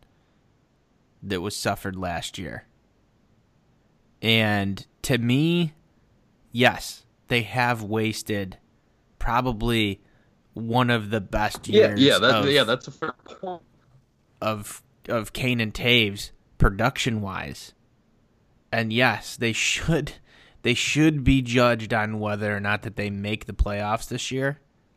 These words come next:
Speaker 1: But I also think that we do have a little bit higher of expectations for this team just based on past success. I think one of the problems that we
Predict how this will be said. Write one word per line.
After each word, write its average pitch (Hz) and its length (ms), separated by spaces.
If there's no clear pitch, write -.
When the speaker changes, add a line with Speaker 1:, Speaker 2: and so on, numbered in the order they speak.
Speaker 1:
But 147 160
I 139 160
also 139 460
think 127 380
that 90 140
we 110 180
do 113 280
have 104 240
a 113 60
little 113 540
bit 104 240
higher 104 560
of 98 120
expectations 107 880
for 107 100
this 101 140
team 104 300
just 107 260
based 104 320
on 101 180
past 104 320
success. 127 520
I 127 80
think 156 260
one 151 220
of 143 60
the 131 80
problems 131 680
that 117 240
we 113 560